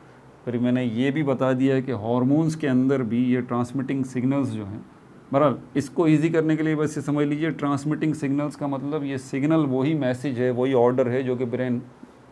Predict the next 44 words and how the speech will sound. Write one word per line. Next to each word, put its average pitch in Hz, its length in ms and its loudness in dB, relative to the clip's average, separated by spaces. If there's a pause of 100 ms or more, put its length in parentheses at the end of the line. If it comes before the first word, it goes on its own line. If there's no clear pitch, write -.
(140)
आगे 120 240 4
pass 127 360 -4
कर 101 100 -10
रहा 104 140 -12
है - 100 -12
इस 143 180 -4
हाथ 117 260 0
के 120 60 -6
लिए। 107 160 -8 (800)
ठीक 143 160 4
है, 156 80 0 (1160)
तो 143 100 6
ये 123 120 6
हो 104 140 4
गया। 107 140 -6 (100)
अब 135 140 0
basis 156 300 2
of 175 160 0
structure - 400 -4
जो 135 140 -2
है 127 120 -8 (460)
इसको 135 240 2
हम 113 140 2
इंशाल्लाह 120 440 0
अगले 135 300 2
part 110 320 0
में 117 120 0
discuss 120 300 -4
करेंगे। 143 280 -4
मुझे 143 200 -4
अंदाज़ा 139 460 -2
है 151 180 -6
heavy 120 220 -2
lecture 123 380 -2
होते 123 320 -6
हैं 139 120 -4
मेरे, 135 220 -2
note 131 320 0
करना 127 360 -2
और 131 160 0
इनको 120 260 -2
समझना, 131 580 -2
brainstorming 127 720 0
करना 117 340 -6